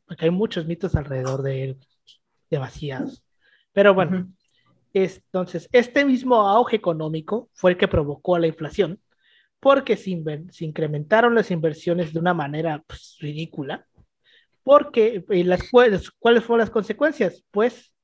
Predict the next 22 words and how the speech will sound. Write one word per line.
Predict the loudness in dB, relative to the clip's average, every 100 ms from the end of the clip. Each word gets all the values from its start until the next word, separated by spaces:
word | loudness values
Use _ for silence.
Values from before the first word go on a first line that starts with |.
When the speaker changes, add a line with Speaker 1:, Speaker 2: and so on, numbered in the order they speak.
| -4
Speaker 1:
la | 0
dependencia | 0 0 -2 0 2 2 0
de | 0
los | 0 -4
mercados | -10 -6 -4 -2
extranjeros | -4 -4 -4 -2 -4 -6 _ _ _ _ _ _ _ -2
y | 4 4 4 4
la | 4
estrechez, | 4 2 0 0 -2 -2
la | -2 -4
estrechez | -2 -6 2 2 2 2
del | 2
mercado | 2 0 -2 -2
interno, | -4 -4 -4 -4 -10 _ _ _ _ _ _
provocada | 6 8 8 4 4 4 2
por | -2
la | -2
política | -4 -6 -4 0
de | 0
control | -2 -10 -8
de | -8 -4
sueldos. | -4 -4 -8 -20